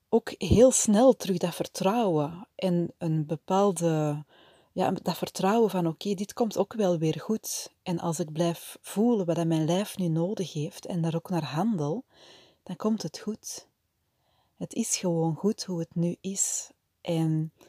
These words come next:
ook hier achteraf bekeken denk ik, "Wauw, ik heb mezelf op zoveel diepere lagen mogen leren kennen." Ook de, de spasmofilie, waar ik al jaren mee worstel,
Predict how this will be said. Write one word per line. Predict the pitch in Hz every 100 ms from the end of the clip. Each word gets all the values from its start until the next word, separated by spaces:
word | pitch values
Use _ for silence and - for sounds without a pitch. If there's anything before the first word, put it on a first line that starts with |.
| _ _ _ _
ook | 208 202
hier | 190 208
achteraf | 254 - 180 185 190
bekeken | 170 - 185 202 165
denk | 160 160
ik, | 165
"Wauw, | 156 165 170 165 220 208 269 _ -
ik | -
heb | 170 -
mezelf | 165 - 190 202 - -
op | 175 165
zoveel | - - - 214 240 220 214
diepere | 170 196 - 196 170
lagen | 165 190 202 180
mogen | 165 165 170
leren | 165 151 147
kennen." | - 196 165 180 _ - - - - _ _
Ook | 196 170
de, | - 170 160 156 147 160
de | 170
spasmofilie, | - 180 165 170 - 175 185 214 170 165 -
waar | 165 160
ik | 160
al | 165
jaren | 165 170 185 180
mee | 165
worstel, | 165 180 - - 165